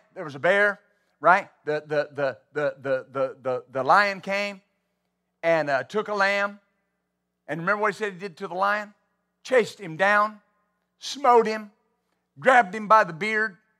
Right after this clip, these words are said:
and killed him. Took the lamb out of his mouth. So we know the boy's brave. Chased down a lion,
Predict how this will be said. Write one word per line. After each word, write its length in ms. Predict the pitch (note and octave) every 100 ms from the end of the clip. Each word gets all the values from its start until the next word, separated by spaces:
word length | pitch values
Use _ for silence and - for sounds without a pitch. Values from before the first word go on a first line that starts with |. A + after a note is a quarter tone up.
| _ _
and 120 | C#3 B2+
killed 260 | F#3+ A#2+
him. 120 | F#2+ _ _ _ _ _ _ _ _ _ _ _ _
Took 200 | F3+ D3+
the 80 | D#3+
lamb 240 | D#3 D3 C3+
out 100 | B2
of 60 |
his 140 | A2+ A#2
mouth. 220 | G#2+ D#2+ _ _ _ _ _ _ _ _ _ _ _ _ _ _ _
So 80 | C3+
we 60 | D3+
know 140 | G#3+
the 60 | D3+
boy's 300 | D3+ C#3 G#2+
brave. 420 | C#3+ E3 A2+ F#2 _ _ _ _ _ _ _ _ _ _ _
Chased 260 | D3+ C#3+
down 140 | E3+ C3
a 60 |
lion, 340 | B2 E3 B2